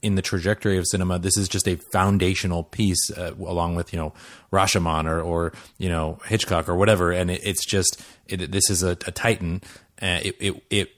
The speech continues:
you, you may not like it. I don't know, depending on what, you know, your personal taste, but it, it is so relevant. And I think as a film is, as I said earlier, uh, e-, perhaps even more relevant in twenty twenty than it was in nineteen sixty,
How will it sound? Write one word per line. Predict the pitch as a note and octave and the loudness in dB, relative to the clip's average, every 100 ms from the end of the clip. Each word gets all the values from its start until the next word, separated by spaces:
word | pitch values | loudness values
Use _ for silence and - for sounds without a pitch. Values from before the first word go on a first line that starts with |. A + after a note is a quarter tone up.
| - | -4
you, | G#2 G#2 G2+ | 0 0 0
you | G2 G#2+ | -4 2
may | G#2 A2+ | 4 6
not | A2 G#2 | 6 4
like | A2 A#2+ | 4 6
it. | D#3 - | 4 4
I | |
don't | F#2+ F#2+ | 4 4
know, | G2 G#2+ | 4 4
depending | G2 G2+ F#2+ | 4 2 2
on | F2+ F2+ - _ | 0 -2 -6 _
what, | - F#2 F#2 F2 _ _ - | -12 -2 0 0 _ _ -6
you | G2 | -2
know, | F2 | 0
your | E2 F2 | 0 -2
personal | - G2+ F2+ E2+ | -2 -2 -2 0
taste, | - G#2 - | 2 2 0
but | F2+ - | -4 -6
it, | F2+ - | -10 -6
it | F#2+ | -2
is | F2 D#2+ - - _ | 0 -2 -6 -18 _
so | - - - A#2+ A#2 A2 G2 - _ _ _ _ _ | -6 0 4 6 8 6 4 -4 _ _ _ _ _
relevant. | G#2+ G#2 G#2+ F2+ F2 E2+ - _ | 2 4 6 4 0 -2 -8 _
And | - F#2+ | -2 0
I | F2+ | 2
think | A2+ G2+ - - | 4 2 0 -4
as | G2 F2+ | -2 0
a | |
film | F2 G#2 G2 | 2 4 4
is, | E2+ - - E2+ - | 2 -2 -6 -12 -4
as | G2 F2+ | -2 0
I | |
said | F2 F#2 | 0 0
earlier, | F#2 G2+ G2+ F2 E2+ - - - - | 0 2 2 2 -2 -8 -20 -20 -8
uh, | F#2 E2+ - - | -2 -2 -4 -10
e-, | G#2+ - - - - | -8 -8 -12 -14 -8
perhaps | - G2 F#2 | 0 0 2
even | G2 F#2 | 2 2
more | F#2 F#2 | 2 4
relevant | F#2 F2+ F#2 | 4 2 2
in | F2 | 0
twenty | - F2+ | 0 -2
twenty | E2 F#2 F2 | 0 0 0
than | E2+ | 0
it | E2+ | -2
was | E2+ E2+ | -4 -2
in | |
nineteen | E2+ E2 - | -2 -4 -4
sixty, | E2 F2+ - F#2+ F2 | -4 -2 -2 -2 -4